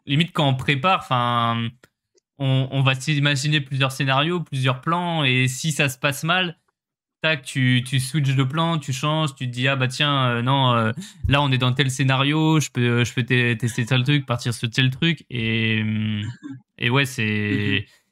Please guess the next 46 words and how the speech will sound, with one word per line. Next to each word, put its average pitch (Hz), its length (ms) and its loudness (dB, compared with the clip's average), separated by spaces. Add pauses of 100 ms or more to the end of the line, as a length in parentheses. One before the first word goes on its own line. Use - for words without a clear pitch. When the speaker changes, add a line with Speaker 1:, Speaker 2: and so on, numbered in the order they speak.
(400)
Speaker 1:
sans 160 100 2
préparation, 143 640 0
bah, 135 140 0
euh, 120 760 0 (580)
t'as, 120 120 -2
euh, 120 240 2 (120)
peu 160 120 2
de 147 60 2
réactivité 143 600 0
parce 123 200 -4
que 131 100 -2
tu, 123 480 0
t'es 127 80 0
en, 120 280 2
t'es 120 100 -2
en 120 60 2
mode 123 200 0
réaction 135 580 -2
et, 117 640 2 (300)
et 120 80 -2
tu - 140 -6
réagis 120 340 0
face 113 200 -6
à 113 60 -2
ce 107 60 -6
qui 131 120 -6
se - 60 -8
passe. 127 180 0
Alors 113 180 -2
que 120 100 -2
si 127 200 -4
t'as, 120 460 2 (400)
si 139 80 0
t'as 139 100 2
prévu, 131 640 2
enfin, 120 160 0
si 127 160 -4
t'as 127 140 0
préparé, 135 520 0
si 131 180 -4
t'as 113 300 0
un 131 180 2
plan 143 260 0
ou 123 80 2
plusieurs 123 340 -2
plans, 165 300 -4